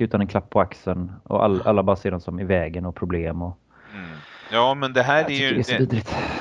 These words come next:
Speaker 2: det här är en idé i alla fall som jag tycker man borde
Speaker 1: Ja, jättefint. Det borde
Speaker 2: föra
Speaker 1: inte
Speaker 2: fram.
Speaker 1: kosta så mycket heller.
Speaker 2: Man tycker inte det om, i stora allt, om man ser, i alla fall om man jämför med vad invandringen kostar, så skulle det
Speaker 1: Mm.
Speaker 2: väl vara bara en liten klick av det.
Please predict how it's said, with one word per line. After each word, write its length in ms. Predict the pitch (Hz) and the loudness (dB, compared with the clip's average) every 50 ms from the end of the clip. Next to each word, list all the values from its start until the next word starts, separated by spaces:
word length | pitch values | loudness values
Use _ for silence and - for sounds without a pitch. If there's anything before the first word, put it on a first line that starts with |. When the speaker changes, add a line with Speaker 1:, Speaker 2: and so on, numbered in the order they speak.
| - - - - - | -10 -12 -14 -8 -2
Speaker 2:
det 60 | 117 | 0
här 180 | 135 151 147 170 | 2 4 4 4
är 180 | 165 156 151 | 2 2 0
en 100 | 139 131 | 0 -2
idé 180 | 127 127 117 113 | -4 -2 0 0
i 100 | 110 101 | 2 2
alla 160 | 98 101 101 | 2 0 -2
fall 220 | - - 101 98 | -2 -2 -4 -4
som 160 | 98 - 101 98 | -4 -6 -6 -4
jag 140 | 90 87 | -4 -4
tycker 300 | - - 92 - - 95 | -4 -6 -10 -10 -10 -8
man 200 | 92 90 87 87 | -6 -6 -6 -6
borde 400 | 85 85 87 85 92 92 87 82 82 | -8 -10 -4 0 0 0 0 2 4
Speaker 1:
Ja, 100 | - 147 | 6 8
jättefint. 480 | 175 180 - - - 87 - 170 156 - | 8 8 6 4 2 0 0 0 0 2
Det 60 | 117 | 6
borde 80 | 104 101 | 6 8
Speaker 2:
föra 80 | 123 | 8
Speaker 1:
inte 100 | - 185 | 8 6
Speaker 2:
fram. 120 | - 190 175 | 6 4 4
Speaker 1:
kosta 200 | 82 - 110 104 | 4 2 0 2
så 100 | 135 170 | 2 0
mycket 220 | 190 - - 139 | 0 2 2 2
heller. 220 | 117 95 92 87 - _ _ _ _ - - - - - - _ | 2 2 2 0 -2 _ _ _ _ -20 -20 -20 -20 -20 -20 _
Speaker 2:
Man 180 | - 131 151 147 | 0 0 0 0
tycker 360 | 127 139 135 127 - - 147 | 0 0 0 -2 0 -2 -2
inte 240 | 135 113 101 - 101 | -2 -2 -2 -4 -2
det 140 | 92 92 90 | 0 0 0
om, 180 | 92 92 92 95 | 0 -2 -4 -6
i 140 | 95 95 92 | -6 -6 -8
stora 440 | - - 110 104 92 90 92 92 | -8 -6 -8 -6 -4 0 2 4
allt, 280 | 90 90 90 87 - - | 4 4 2 0 -2 -4
om 100 | 95 92 | -4 -2
man 140 | 92 90 87 | -2 -2 -2
ser, 340 | - - 92 87 87 87 87 | -2 -2 -2 0 0 0 0
i 60 | 90 | -2
alla 180 | 85 92 92 | -2 -2 -2
fall 180 | 90 - 104 104 | 0 0 0 0
om 60 | 107 | 0
man 120 | 104 104 107 | -2 -2 -2
jämför 320 | 107 104 90 85 101 95 | 0 -2 -2 -2 -4 -6
med 140 | 92 92 90 | -4 -2 0
vad 100 | 98 98 | 2 2
invandringen 800 | 98 92 92 90 101 101 92 101 113 123 131 127 120 117 110 101 | 0 0 -4 -8 -6 -2 2 2 2 2 0 -2 -4 -4 -4 -2
kostar, 440 | - 104 90 - - - - 87 85 | -4 -4 -4 -4 -4 -2 -2 -2 -2
så 100 | - 87 | -2 -8
skulle 220 | - - 95 90 | -10 -8 -6 -2
det 60 | 90 | 0
Speaker 1:
Mm. 100 | 87 87 87 | 0 0 0
Speaker 2:
väl 40 | |
vara 140 | 85 87 87 | 0 -2 -2
bara 280 | 85 87 90 87 87 87 | 0 0 2 2 2 0
en 80 | 87 | -2
liten 300 | 87 87 - - 98 90 | -4 -6 -8 -8 -12 -12
klick 440 | 90 - - 123 120 - _ _ - | -8 -4 -4 -4 -4 -4 _ _ 0
av 180 | 87 87 85 82 | 0 0 0 0
det. 280 | 85 80 73 71 78 | -2 -2 -2 -2 -4